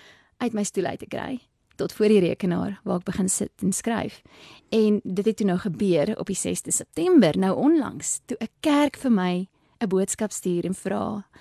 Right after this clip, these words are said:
"Luister, is jy beskikbaar vir die vierentwintigste Oktober vir ons gesinsdiens?"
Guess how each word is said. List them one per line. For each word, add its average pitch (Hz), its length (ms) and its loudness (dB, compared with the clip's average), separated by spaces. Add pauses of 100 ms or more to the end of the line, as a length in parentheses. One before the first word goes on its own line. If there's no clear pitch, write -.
(260)
"Luister, 196 380 2
is 202 120 -2
jy 196 140 2
beskikbaar 202 560 -4
vir 208 120 0
die 196 180 -6
vierentwintigste 277 560 2
Oktober 208 480 2
vir - 200 0
ons 196 240 4
gesinsdiens?" 185 1000 2